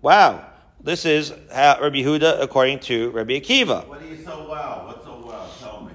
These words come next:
Speaker 1: Because it's not really referring to the seventh day of creation, as it were, but it's referring to the end of days. So we're gonna see, we're gonna see. Amar Rabbi Nechemia. Rabbi Nechemia argued with Rabbi Yehuda and Rabbi Akiva,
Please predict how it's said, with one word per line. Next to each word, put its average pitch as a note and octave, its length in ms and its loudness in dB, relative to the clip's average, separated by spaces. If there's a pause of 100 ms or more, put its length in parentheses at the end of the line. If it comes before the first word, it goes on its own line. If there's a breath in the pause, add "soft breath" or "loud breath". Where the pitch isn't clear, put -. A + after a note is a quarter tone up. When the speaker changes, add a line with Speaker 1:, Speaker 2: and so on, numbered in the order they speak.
(120)
Speaker 1:
Because D#3 380 4
it's D3+ 200 -6
not F#3+ 340 4
really F#3 220 4
referring F3+ 400 0
to E3+ 120 -6
the C#3+ 360 -6 (280)
seventh F3 580 2
day D#3+ 300 6
of C#3 360 0 (320)
creation, D#3 640 0
as B2 140 2
it A2+ 80 -6
were, A2 380 -2 (220 loud breath)
but C#3 120 4
it's C#3+ 140 2
referring G3 480 2
to F#3 160 4
the D#3+ 140 4
end E3 280 4
of C3+ 180 0
days. G#2 560 0 (220 soft breath)
So D#3+ 160 0
we're F3 80 4
gonna F3+ 160 2
see, G3 200 4
we're D3+ 60 2
gonna D#3 120 -2
see. D#3+ 180 0
Amar G3 200 6
Rabbi G3 200 6
Nechemia. E3 480 0 (240 soft breath)
Rabbi C#3 160 -4
Nechemia G3+ 360 4
argued E3 440 4
with D3 140 -2
Rabbi C3+ 160 -2
Yehuda C#3+ 440 2
and B2+ 80 -10
Rabbi B2 180 -6
Akiva, A2 520 -2